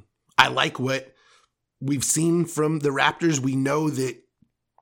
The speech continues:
the future is bright. They've got decisions to make. They've got things to figure out.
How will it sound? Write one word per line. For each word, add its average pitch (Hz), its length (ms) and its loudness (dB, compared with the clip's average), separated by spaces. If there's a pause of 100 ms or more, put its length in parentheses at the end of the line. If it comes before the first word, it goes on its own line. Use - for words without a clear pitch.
(200)
the 123 140 0
future 151 440 -2
is 123 120 -2
bright. 123 500 -4
They've 107 280 -8
got 117 420 -2
decisions 147 600 -2
to 143 100 -4
make. 139 300 -4
They've 110 140 -4
got 107 240 -2
things 131 240 -2
to 117 80 -8
figure 117 340 -4
out. 127 300 -2